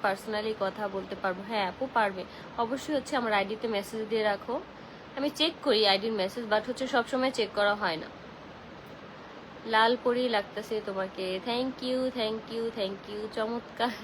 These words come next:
thank you, thank you, অনেক অনেক ধন্যবাদ। আপু ওয়াও ওয়াও, thank you। তো কাদের কাদের হচ্ছে এই মেডিসিনটা নিয়ে হচ্ছে কোশ্চেন ছিল? এখন তোমরা একটা কোশ্চেনও করতেছো না, but আমার ইস-, মানে হচ্ছে আমার পার্সোনাল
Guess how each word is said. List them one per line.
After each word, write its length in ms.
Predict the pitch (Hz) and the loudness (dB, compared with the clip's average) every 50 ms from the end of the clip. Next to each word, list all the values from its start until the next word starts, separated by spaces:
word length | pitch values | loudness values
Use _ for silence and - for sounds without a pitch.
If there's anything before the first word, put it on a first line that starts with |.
| 233 - - | -8 -2 0
thank 220 | 254 262 262 240 - - | 0 0 0 -2 -2 -2
you, 80 | 247 254 240 247 | 0 0 0 0
thank 160 | 240 240 226 - | -2 -2 -2 0
you, 60 | 247 226 | 0 0
অনেক 160 | 208 208 196 220 | 0 0 -2 -2
অনেক 120 | 220 220 208 208 | -2 -2 -2 -4
ধন্যবাদ। 380 | 226 220 214 208 214 220 220 214 - - - - - - - - - - - - - - - - - - - - - - - 233 | -4 -2 -2 0 0 0 0 -2 -6 -12 -14 -14 -14 -14 -14 -14 -14 -14 -14 -14 -14 -14 -14 -14 -14 -16 -16 -16 -14 -8 -8 -8
আপু 180 | 226 - - 247 233 214 | -6 -4 -2 -2 0 2
ওয়াও 280 | 214 208 202 202 208 208 214 214 202 | 4 6 6 6 6 4 2 2 2
ওয়াও, 220 | 196 185 175 175 170 180 - - - - | 2 2 2 0 -2 -6 -10 -14 -6 -2
thank 220 | 247 254 262 262 - 240 226 | 0 0 0 0 -2 -4 -2
you। 120 | 233 233 233 233 233 233 233 240 240 240 240 240 - - - - - - - - - - - - - - - - - - - | -2 0 0 0 -2 -2 -4 -4 -6 -8 -8 -10 -14 -14 -16 -16 -16 -16 -16 -16 -16 -16 -14 -14 -14 -16 -16 -16 -16 -4 -2
তো 80 | 269 269 - | -2 -2 4
কাদের 360 | - 262 254 254 247 277 285 269 | 6 6 6 8 8 6 6 6
কাদের 300 | 277 262 254 262 262 269 247 | 6 6 6 6 4 4 2
হচ্ছে 360 | 254 233 - - - - 254 - - | -2 -2 -2 -6 -4 -4 -4 -4 0
এই 200 | - 240 277 294 | 0 0 2 2
মেডিসিনটা 560 | 277 262 226 220 233 - - 240 226 - 233 233 226 220 | 4 4 4 4 2 0 0 -2 0 0 0 0 0 2
নিয়ে 160 | 214 220 220 220 | 0 0 0 -2
হচ্ছে 200 | 220 214 - 240 - - | -4 -6 -6 -8 -2 0
কোশ্চেন 420 | 214 220 214 - - 240 233 233 | 0 0 0 0 0 0 0 0
ছিল? 200 | - - 226 208 | -2 -4 0 0
এখন 500 | 196 - - 214 240 - - 302 311 311 | 0 2 2 0 0 4 4 4 4 6
তোমরা 240 | - 277 247 247 254 | 4 2 4 6 6
একটা 260 | 240 240 - - 254 240 - - | 4 4 4 0 0 0 2 2
কোশ্চেনও 360 | 220 220 - - 226 233 220 208 214 | 0 0 2 0 0 0 0 0 -2
করতেছো 340 | 202 180 - 202 - 220 | -4 -2 -4 -4 -4 -2
না, 80 | 214 202 | -2 -2
but 320 | 196 196 220 220 214 - 196 214 | 6 8 8 8 8 8 6 4
আমার 140 | 220 220 | 4 4
ইস-, 400 | 220 - 254 262 - - - - - - - | 2 0 -2 -4 -4 -6 -12 -16 -14 -8 -2
মানে 280 | 233 214 208 220 220 | 2 2 2 2 0
হচ্ছে 260 | 226 226 220 - - 233 | -2 -2 -4 0 0 0
আমার 220 | 220 226 226 - - - - - - - - | 2 4 2 0 0 -6 -12 -14 -14 6 10
পার্সোনাল 520 | 233 233 233 233 - 285 277 285 294 285 | 10 10 10 8 4 4 6 8 8 8